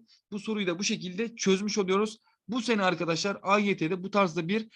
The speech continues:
kaç farklı polinom yazılır sorusu bekliyorum. Siz de bekleyin arkadaşlar. Diyorum ve hepinize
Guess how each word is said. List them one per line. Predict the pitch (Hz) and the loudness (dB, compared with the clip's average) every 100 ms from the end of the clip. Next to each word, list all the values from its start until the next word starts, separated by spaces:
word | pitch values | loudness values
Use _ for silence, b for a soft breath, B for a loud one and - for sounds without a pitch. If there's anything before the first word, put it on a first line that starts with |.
| b _ | b _
kaç | 208 220 | 0 2
farklı | 220 208 190 | 2 -2 -2
polinom | - 196 202 196 | 0 2 2 2
yazılır | 185 190 | 0 0
sorusu | 196 - 156 - 123 | -4 -4 -4 -6 0
bekliyorum. | 156 190 - 214 202 220 b b | 2 2 2 4 4 -2 b b
Siz | - 220 | -6 0
de | 214 | 2
bekleyin | 190 175 170 | 2 0 0
arkadaşlar. | 156 139 156 156 - 214 165 | 0 0 0 0 0 -4 -4
Diyorum | 160 208 196 | 4 4 6
ve | 196 | 2
hepinize | 190 180 175 254 | 2 0 0 0